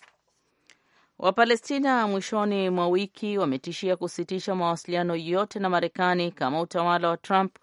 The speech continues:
utatekeleza mipango yake ya kufungua, ya kufunga ofisi yake ya kidiplomasia hapa Washington. Katika taarifa walioitoa kwenye mitandao ya kijamii,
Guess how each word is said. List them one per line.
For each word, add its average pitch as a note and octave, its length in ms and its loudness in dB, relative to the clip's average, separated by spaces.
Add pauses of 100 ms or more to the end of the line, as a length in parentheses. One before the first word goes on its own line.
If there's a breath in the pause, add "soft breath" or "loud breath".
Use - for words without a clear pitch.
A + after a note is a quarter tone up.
(380 soft breath)
utatekeleza F#3 760 0
mipango F3 440 -2
yake F3 320 2
ya G#3 60 -4
kufungua, G3+ 920 0 (160)
ya E3 140 4
kufunga G#3+ 480 0
ofisi E3+ 420 -4
yake E3 180 0
ya D#3+ 60 -4
kidiplomasia D3 800 -4
hapa B2+ 280 -4
Washington. B2+ 840 -4 (600 loud breath)
Katika B3 360 2
taarifa F#3+ 460 2
walioitoa E3+ 480 2
kwenye E3 200 0
mitandao D#3 460 0
ya D3+ 100 0
kijamii, D#3 560 -2